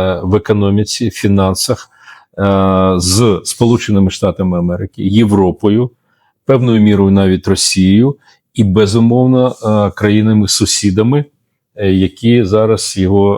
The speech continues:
е, е, разом з ним існують, е, в, е, південно, е, східній Азії. Ну,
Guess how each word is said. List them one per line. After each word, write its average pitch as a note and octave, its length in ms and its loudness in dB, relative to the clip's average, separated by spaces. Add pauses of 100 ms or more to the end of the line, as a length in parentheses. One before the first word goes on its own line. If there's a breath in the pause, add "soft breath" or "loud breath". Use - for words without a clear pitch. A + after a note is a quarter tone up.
е, G#2 40 -8 (1000)
е, - 20 -4
разом F#2+ 340 0
з F2+ 80 -4
ним G#2 240 2 (280)
існують, G2 600 0
е, F#2+ 60 2 (120)
в, F2+ 440 0 (420)
е, F2+ 280 -2
південно, G2 680 0 (500)
е, F#2 40 -6
східній F#2 560 -2 (280)
Азії. F#2 560 -4 (920)
Ну, F3+ 560 2